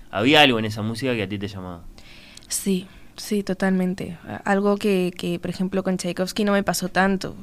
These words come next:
Speaker 2: Eh, fue, fue una gran experiencia, pero no conecté tanto. Con, con Sibelius sí. Si ahora tengo que, que tocarlo en, no sé, en alguna prueba o algo, el primer movimiento, lo que sea,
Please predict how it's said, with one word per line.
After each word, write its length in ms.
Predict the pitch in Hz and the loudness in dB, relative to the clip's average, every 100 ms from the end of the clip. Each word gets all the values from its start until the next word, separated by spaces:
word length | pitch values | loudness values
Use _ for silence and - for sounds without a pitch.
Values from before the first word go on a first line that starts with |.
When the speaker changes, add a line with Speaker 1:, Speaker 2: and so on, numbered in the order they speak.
| - | -12
Speaker 2:
Eh, 320 | 180 175 180 - - - - | -8 -8 -8 -12 -20 -16 -6
fue, 360 | 185 185 185 | -4 -2 -6
fue 160 | 180 190 | -8 -4
una 380 | 175 175 170 170 | -2 -2 -2 -2
gran 200 | 170 170 | -2 -2
experiencia, 580 | 170 - 170 170 196 190 | -4 -4 -2 0 0 0
pero 260 | 170 165 - - - - - | -2 -4 -6 -14 -18 -20 -10
no 200 | 196 180 | -2 0
conecté 420 | 180 175 175 175 | 2 0 0 -2
tanto. 420 | 175 160 160 - - | 2 0 0 -6 -6
Con, 220 | 175 165 165 | -6 -6 -6
con 180 | 175 | -6
Sibelius 460 | 165 180 165 180 180 | -4 0 0 0 -2
sí. 300 | - 165 165 - - - - | -2 -4 -6 -16 -20 -20 -10
Si 160 | - | -2
ahora 220 | 170 175 | 0 0
tengo 200 | 180 190 | 2 0
que, 440 | 190 190 180 175 165 - - | 2 2 2 0 -4 -8 -10
que 140 | - 175 | -8 -6
tocarlo 440 | 175 - 180 185 | -4 0 2 2
en, 540 | 180 170 165 165 180 175 | 0 -2 -4 -6 -8 -8
no 80 | 170 | -6
sé, 120 | 185 | -4
en 60 | 180 | -2
alguna 280 | 175 180 | 2 2
prueba 460 | 175 180 185 185 170 | 2 2 4 4 2
o 80 | 175 | 2
algo, 400 | 180 175 - 170 | 0 -2 -6 -6
el 140 | 175 | -8
primer 320 | - 185 208 | -4 -2 0
movimiento, 540 | 226 233 208 208 202 180 | 0 0 2 0 0 -2
lo 80 | 175 | -4
que 100 | 180 | -6
sea, 240 | 208 196 | -6 -8